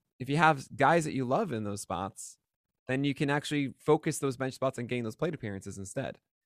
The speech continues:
Um, and that's way more important, if you ask me. So I, I, I usually do a strategy of the first month or two focusing on those bench spots being hitter, uh, pitchers, find the things so I don't have to stream, and then go for hitters. That's not to say that I don't stream at all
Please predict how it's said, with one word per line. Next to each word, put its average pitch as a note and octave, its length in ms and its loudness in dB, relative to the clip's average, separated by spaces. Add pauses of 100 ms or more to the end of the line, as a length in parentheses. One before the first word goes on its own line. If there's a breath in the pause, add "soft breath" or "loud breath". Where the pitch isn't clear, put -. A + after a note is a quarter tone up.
(460)
Um, F2+ 260 -4
and G#2 100 -2
that's A#2 240 -4
way B2 340 2
more A2+ 160 -4
important, G2+ 440 -8
if - 140 -16
you C#2+ 60 -10
ask B1 220 -14
me. A1+ 200 -16 (420)
So A2 300 0
I, - 240 2
I, D3+ 240 4
I D#3 180 4
usually C#3+ 400 -2
do B2 120 -2
a A#2 60 -2
strategy A2 520 -2
of G2 260 -4
the G2+ 60 -8
first A#2+ 320 -4
month A2 240 -4
or G#2+ 80 -4
two G2+ 460 -6
focusing G#2+ 640 -6
on G2 120 -8
those G2 140 -8
bench F#2+ 160 -8
spots G2 260 -8
being G2 220 -10
hitter, G#2+ 320 -6
uh, G2+ 120 -4
pitchers, G2 580 -6 (540)
find C#3+ 340 2
the B2 60 -4
things G#2+ 400 -6
so A2 120 -4
I G#2+ 60 0
don't A2+ 140 -2
have G#2 100 -4
to G2+ 60 -12
stream, F#2 460 -10 (720)
and A2 140 -6
then G2+ 580 -6
go G#2 180 -6
for G#2 100 -10
hitters. F2 160 -8
That's E3+ 140 -8
not A#3 120 -8
to D3+ 80 -8
say C#3 160 0
that A#2+ 120 0
I B2 40 2
don't A2+ 120 -2
stream A#2 240 -6
at G#2 100 -2
all G2+ 360 -4